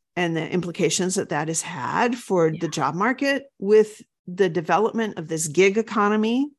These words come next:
Speaker 1: you know,
Speaker 2: Hmm.
Speaker 1: where it's, I, I know a lot of young people are, "Well, let's see, I do Uber Eats and I have a,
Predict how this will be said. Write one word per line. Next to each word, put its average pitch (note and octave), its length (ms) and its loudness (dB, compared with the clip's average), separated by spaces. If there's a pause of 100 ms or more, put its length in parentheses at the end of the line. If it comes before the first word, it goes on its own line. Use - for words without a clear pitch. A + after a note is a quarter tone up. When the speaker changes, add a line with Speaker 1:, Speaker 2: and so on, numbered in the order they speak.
(560)
Speaker 1:
you F#3+ 140 0
know, A3 100 4
Speaker 2:
Hmm. G#3+ 60 4
Speaker 1:
where F#3 140 4
it's, F3 200 -2 (140)
I, G3 160 0
I G#3+ 40 4
know G3 140 4
a - 20 2
lot E3 280 4
of A3+ 100 2
young G3 200 -2
people F#3+ 340 -2
are, D#3 240 0
"Well, D4 400 0
let's B3+ 160 -4
see, G3+ 120 -4
I C#3+ 100 -6
do D3+ 180 -6
Uber D#3+ 220 -6
Eats C#4+ 480 2
and D#3+ 160 -2
I D3 100 -2
have C3+ 280 -2
a, A#2 340 -6